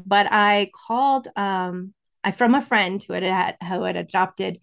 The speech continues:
she had an adoption specialist, and I just called her. I just thought maybe, you know, who, maybe she'll have something. And she called me back, and we were actually in Home Depot. Wa-, I was just following <laughs> my husband around, and she called me,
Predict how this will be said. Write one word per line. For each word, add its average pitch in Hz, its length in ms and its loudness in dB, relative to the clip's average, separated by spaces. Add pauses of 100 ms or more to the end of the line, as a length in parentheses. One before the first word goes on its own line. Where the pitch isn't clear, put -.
(220)
she - 100 -4
had 190 100 2
an 196 100 2
adoption 185 460 0
specialist, - 880 -6
and 196 340 -2
I 190 280 0
just 208 400 -6 (340)
called 175 300 -2
her. 156 240 -10 (260)
I - 80 2
just 208 160 0
thought 233 180 6
maybe, 277 580 4 (280)
you 269 140 -2
know, 269 280 2
who, 277 220 -2
maybe 269 280 -2
she'll 240 160 -6
have 254 200 -2
something. 220 300 -4
And 208 100 -4
she 254 140 -8
called 285 220 4
me 277 120 -4
back, 214 260 0
and 208 80 -4
we 208 80 -6
were 208 120 -4
actually 208 280 -4
in 202 60 -6
Home 190 260 -8
Depot. 175 440 -6 (480)
Wa-, 196 260 6
I 208 140 2
was 190 100 0
just 208 160 0
following 240 380 6
<laughs> - 0 -
my - 80 6
husband 247 420 2
around, 214 300 -2
and 202 80 -8
she 233 180 -14
called 247 260 0
me, 202 260 -4